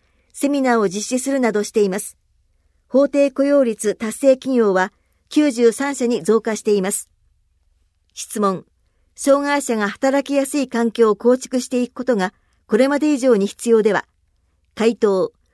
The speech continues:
就労支援センターなどが職場を訪問し、課題の把握や相談を実施するなどしています。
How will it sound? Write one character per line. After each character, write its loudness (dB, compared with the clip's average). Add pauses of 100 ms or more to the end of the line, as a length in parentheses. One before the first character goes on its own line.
(220)
就 0
労 2
支 -8
援 -4
セ -2
ン -4
タ 0
ー 0
な 2
ど 2
が -2
職 -4
場 4
を 2
訪 4
問 0
し、 -4 (400)
課 2
題 2
の -2
把 0
握 -4
や 0
相 0
談 2
を 2
実 -6
施 -
す -6
る -2
な 2
ど -4
し -12
て 4
い 2
ま -2
す。 -8